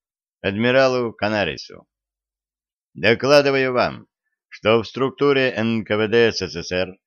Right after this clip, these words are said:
образовано специальное подразделение особого назначения. Официальное название управление Б хозу Н К В Д С С С Р. Формально данное подразделение занимается хозяйственно-бытовыми вопросами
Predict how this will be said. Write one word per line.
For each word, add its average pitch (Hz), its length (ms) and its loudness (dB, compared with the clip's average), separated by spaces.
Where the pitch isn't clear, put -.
образовано 127 680 0
специальное 127 580 -4
подразделение 104 880 -2
особого 113 460 0
назначения. 98 840 -6
Официальное 123 640 0
название 117 680 2
управление 101 800 0
Б 110 320 0
хозу 104 720 -2
Н 98 340 -4
К 90 120 -6
В 90 120 -2
Д 107 340 0
С - 100 -10
С 98 140 -10
С 98 160 -10
Р. 60 220 -10
Формально 110 640 -2
данное 123 440 2
подразделение 104 880 -2
занимается 113 560 -2
хозяйственно-бытовыми 98 1300 -2
вопросами 104 680 -6